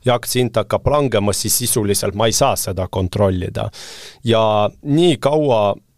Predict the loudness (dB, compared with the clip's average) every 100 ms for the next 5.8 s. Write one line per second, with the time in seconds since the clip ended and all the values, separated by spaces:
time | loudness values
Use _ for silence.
0 | _ -2 0 2 2 2 2 2 2 4
1 | 4 4 2 0 -2 -2 -2 0 0 2
2 | 0 0 -2 0 0 0 -2 0 0 0
3 | -2 0 2 2 0 0 0 2 0 0
4 | 2 2 2 0 -2 -4 -2 0 0 -2
5 | 0 2 0 0 -2 -2 -2 -4